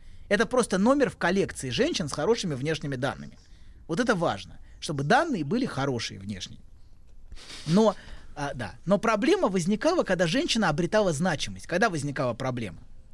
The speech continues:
собственно? Когда женщина становилась для него значимой, и когда он начинал испытывать к ней чувства.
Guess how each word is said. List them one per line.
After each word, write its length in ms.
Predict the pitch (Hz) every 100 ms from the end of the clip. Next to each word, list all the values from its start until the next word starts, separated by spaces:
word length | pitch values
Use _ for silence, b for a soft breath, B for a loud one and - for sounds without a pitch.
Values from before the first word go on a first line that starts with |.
| - -
собственно? 340 | 110 - - b b b -
Когда 300 | 165 226 254
женщина 500 | 220 370 - 220 165
становилась 560 | - 170 170 269 214
для 120 | 135
него 200 | 160 160
значимой, 640 | 147 175 262 - 247 254 B B B
и 80 | -
когда 220 | 226 285
он 120 | 294
начинал 420 | 220 - 233 294 220
испытывать 480 | - 254 226 202
к 80 | -
ней 160 | 202 196
чувства. 500 | - 175 - -